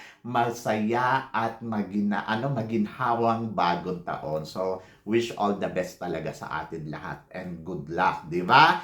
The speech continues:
And then, of course, keep praying lang, guys. Keep praying lang. Yun lang naman ang importante, di ba? So, syempre, marami tayong chika ngayon na talaga naman, hmm, magtataas ang kilay ninyo ng bonggang-bongga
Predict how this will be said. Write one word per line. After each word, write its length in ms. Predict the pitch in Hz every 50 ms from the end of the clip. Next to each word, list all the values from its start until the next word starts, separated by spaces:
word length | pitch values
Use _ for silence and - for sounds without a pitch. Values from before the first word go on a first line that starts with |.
| - - - -
And 320 | - 160 165 170 175 170 160
then, 180 | 160 165 160
of 220 | - 147 147 143 -
course, 400 | - 135 131 120 120 117 - -
keep 320 | - - 127 - - -
praying 500 | 110 110 104 98 98 92 95 98 92 90
lang, 380 | 85 82 82 80 82 85 80 73
guys. 480 | 80 80 78 78 82 - - - -
Keep 320 | _ - 139 - - - -
praying 480 | - 107 98 92 92 92 90 87 85
lang. 240 | 80 78 78 78 80
Yun 140 | 82 95 98
lang 120 | 98 104 101
naman 160 | 98 101 95 90
ang 160 | 90 85 -
importante, 1120 | 87 87 85 - - 78 76 73 - - 73 67 65 67 67 67 - - - - 69 78
di 160 | 104 147 170
ba? 480 | 165 156 170 165 165 175 175 185 208 208
So, 300 | - - 196 180 175 170
syempre, 960 | 170 - 202 190 214 254 269 220 - - 220 233 262 285 254 185 165 175 196 - - - - - _ _ _
marami 400 | 202 220 254 262 269 269 277 277
tayong 320 | - 240 233 233 240 233
chika 400 | 214 - - 208 196 - 185 175
ngayon 400 | 175 170 160 143 131 131 147 175
na 80 | 202 -
talaga 320 | 208 185 180 170 175 170
naman, 320 | 165 165 160 160 156 151 151
hmm, 800 | 147 147 151 156 185 269 320 330 302 233 185 175 160 151 147 147
magtataas 640 | 147 151 147 147 156 156 143 139 139 101 143 -
ang 140 | 151 143 139 -
kilay 320 | 143 131 123 120 120 127
ninyo 160 | 127 120 123
ng 240 | 120 117 113 117 113
bonggang-bongga 1200 | 107 123 127 135 151 160 156 147 143 143 147 147 143 135 127 127 127 123 113 120 120 113 - -